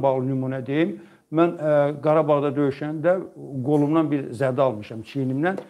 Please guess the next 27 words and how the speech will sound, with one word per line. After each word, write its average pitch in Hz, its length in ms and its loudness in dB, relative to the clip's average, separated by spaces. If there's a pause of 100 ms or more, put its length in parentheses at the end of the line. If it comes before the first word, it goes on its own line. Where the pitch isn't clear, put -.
(340)
Ə, 135 140 -6 (340)
mənə 180 320 4
işgəncə 175 460 4
veriləndə 151 680 2
mən 170 300 -4
dedim, 165 280 -4
qolum 151 300 2
ağrır 123 260 -2
da, 180 80 -2
orada, 143 300 0
ə, 123 300 -6 (180)
belə 131 300 -2
bir 135 180 -2 (300)
xəsarət 139 480 -2
var. 104 160 -12 (160)
Məhz 220 320 2
həmin 185 480 6
qolumu 139 380 4
qanırıb 135 420 -4
sındırırdılar 113 640 -12
ki, 190 160 0 (240)
sən 147 240 0
bu 151 140 2
qolundan 139 420 4
erməniyə 135 480 0
güllə 123 280 -4
atıbsan. - 360 -20